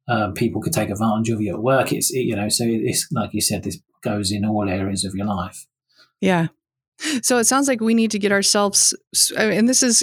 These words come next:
Speaker 2: I mean, good advice all around, right? We need to get ourselves straight before we start. And I don't mean straight, I guess, um, aware, healthy before we enter in these relationships.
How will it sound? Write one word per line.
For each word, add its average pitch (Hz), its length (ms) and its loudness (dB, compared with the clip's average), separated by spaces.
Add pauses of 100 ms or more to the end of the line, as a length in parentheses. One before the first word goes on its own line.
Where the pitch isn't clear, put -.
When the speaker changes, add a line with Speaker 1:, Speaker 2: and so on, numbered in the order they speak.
Speaker 2:
I 208 100 2
mean, 208 180 2
good 202 220 2
advice 190 340 2
all 175 120 2
around, 190 220 2
right? 180 160 2
We 196 100 2
need 220 100 4
to 208 60 0
get 196 120 2
ourselves 180 420 2
straight - 420 2 (600)
before 180 420 2
we 180 180 4
start. 170 640 2 (100)
And 190 180 2
I 214 80 2
don't 220 140 4
mean 190 180 2
straight, - 560 2
I 175 60 0
guess, 170 440 4
um, 170 420 4 (800)
aware, 190 840 2 (180)
healthy 185 800 2 (600)
before 185 380 2
we 185 260 2
enter 175 280 2
in 175 120 4
these 175 200 2
relationships. 165 880 2